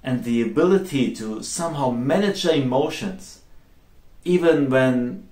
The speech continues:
there was no sign of they, that they could actually be successful, even when they were struggling hard. And so I was obsessed with that. I was obsessed figuring out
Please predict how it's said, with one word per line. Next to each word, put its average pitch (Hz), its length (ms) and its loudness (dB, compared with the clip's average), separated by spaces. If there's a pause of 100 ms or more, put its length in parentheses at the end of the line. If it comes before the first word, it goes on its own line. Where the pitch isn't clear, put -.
(140)
there 120 120 -4
was - 380 -8
no 156 220 2
sign 131 400 2
of - 360 -4 (440)
they, 135 240 -8
that 131 220 -4
they 123 140 -4
could 165 200 -4
actually 143 320 -4
be 107 160 -6
successful, - 640 -10 (880)
even 170 280 2
when 143 160 2
they 139 80 4
were 123 140 2
struggling 156 680 -2
hard. 113 300 -4 (1400)
And 127 120 -6
so 123 420 4 (540)
I 160 140 2
was 175 200 4
obsessed 151 500 -4
with 127 160 -6
that. 110 140 -4
I 165 40 6
was 170 200 2
obsessed 160 480 -2
figuring 175 640 2
out 120 400 -4